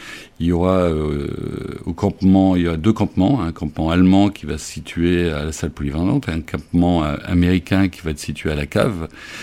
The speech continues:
où il y aura les tentes, il y aura des, des véhicules, il y aura des,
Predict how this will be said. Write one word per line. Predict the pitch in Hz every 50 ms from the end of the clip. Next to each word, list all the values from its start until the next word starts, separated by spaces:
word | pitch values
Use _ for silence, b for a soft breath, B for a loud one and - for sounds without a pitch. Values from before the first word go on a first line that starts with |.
| B B B B B -
où | 101 101
il | 101 101
y | 95
aura | 85 80 78
les | 76 76
tentes, | 73 - - 101 104 117 123 123 - -
il | 82
y | 80
aura | 80 78 82 82 82
des, | 80 76 78 78 76 73 71
des | 73 76 71
véhicules, | 64 71 76 69 - - - 104 110 117 120 127 127 113 -
il | - 82
y | 82
aura | 82 82 82 80
des, | 78 78 73 - 71 71 71 71 71 - - - - - - - - - - - - - - - - - - - - -